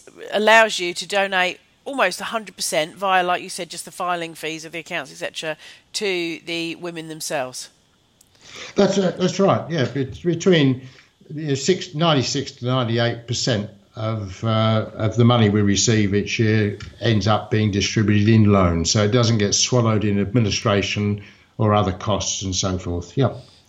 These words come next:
Speaker 1: That's, that's, uh, fantastic, Brian. That really is just wonderful. Um, so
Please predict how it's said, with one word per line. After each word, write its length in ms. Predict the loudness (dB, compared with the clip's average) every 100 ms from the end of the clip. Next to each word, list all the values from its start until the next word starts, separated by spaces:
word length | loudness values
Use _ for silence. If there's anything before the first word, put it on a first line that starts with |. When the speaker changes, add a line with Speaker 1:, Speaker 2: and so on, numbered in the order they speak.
| -20
Speaker 1:
That's, 240 | -16 -14
that's, 420 | -12 -12 -12 -10 -6
uh, 400 | -4 -4 -6 -10 _ _ _ _ _ -14
fantastic, 680 | -10 -10 -10 -10 -12 -14 -12
Brian. 360 | -10 -8 -10
That 140 | -12 -14
really 460 | -12 -10 -8 -8
is 360 | -8 -10 -12 -12 _
just 520 | -12 -8 -8 -6 -10 -12 _ -16
wonderful. 600 | -14 -12 -14 -14 -16 -20 -20 -20 -20 -20 -12 2
Um, 540 | 4 6 2 -6 -16 -20 _ _ -20 -20 -20 -20 -8
so 520 | 4 6 6 4